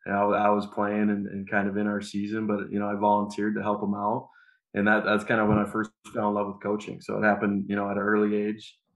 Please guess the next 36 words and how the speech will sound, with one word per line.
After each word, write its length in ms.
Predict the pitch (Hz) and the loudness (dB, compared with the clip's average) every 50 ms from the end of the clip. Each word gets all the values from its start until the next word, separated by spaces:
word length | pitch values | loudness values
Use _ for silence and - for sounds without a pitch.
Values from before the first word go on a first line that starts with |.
| _ _ | _ _
but 140 | - 107 107 | -4 -2 0
when 120 | 104 104 | 2 4
I 60 | 107 | 4
was 140 | 107 104 104 | 4 2 0
in 60 | 104 104 | -2 -2
high 120 | 104 101 | -2 -4
school, 440 | 98 - - - 113 110 117 117 104 | -4 -4 -6 -6 -4 -4 -2 -2 -2
and 140 | 101 98 95 98 | -2 -4 -2 0
I 120 | 101 107 | 2 4
always 200 | 113 113 117 110 | 4 4 4 2
know, 140 | 117 117 113 | 2 0 0
I 160 | - - 113 | -2 -2 -2
knew 320 | 110 107 117 113 113 113 113 | -2 0 0 0 -2 -2 -2
I 100 | 107 107 | -2 0
wanted 200 | 104 107 107 104 | 0 0 -2 -2
to 80 | 101 101 | -4 -4
go 140 | 104 104 104 | -4 -4 -4
into 120 | 104 101 | -4 -4
teaching 380 | 95 - - 101 101 - 101 98 | -6 -6 -6 -8 -6 -6 -6 -6
and 100 | 98 98 | -6 -6
coaching. 380 | - 98 98 95 - 101 98 | -6 -6 -6 -6 -6 -10 -10
So 340 | 95 - 104 98 98 98 - _ _ _ _ - - _ _ | -8 -6 -6 -6 -6 -8 -12 _ _ _ _ -20 -20 _ _
when 120 | - 110 107 | -2 0 2
I 20 | |
went 140 | 110 110 107 | 2 2 2
to 80 | - 110 | 2 2
University 460 | 107 110 113 110 107 107 104 - 110 | 2 2 2 2 2 0 0 -2 -2
of 60 | 101 | -4
Wisconsin-Platteville, 1160 | 101 - - 107 107 107 104 104 104 95 98 107 101 101 98 101 104 104 104 110 110 110 120 - | -4 -4 -2 0 0 0 0 0 -2 -2 2 4 4 4 4 2 0 0 0 0 -2 -6 -12 -18
I 40 | |
continued 340 | - - - 113 110 107 104 | -18 -10 -6 -2 -2 0 0
to 140 | 101 101 - | -2 -2 -2
coach 260 | 104 101 101 101 - - - - - - 98 98 | -2 -2 -2 -4 -6 -10 -14 -14 -12 -12 -8 -6
at, 260 | 101 101 101 101 - - - - _ - | -6 -8 -8 -10 -14 -20 -20 -16 _ -8
at 160 | 101 101 101 | -6 -6 -6
Shelburne 600 | - - 104 101 101 95 98 104 104 107 107 | -4 -4 -4 -4 -4 -6 -6 -6 -6 -6 -8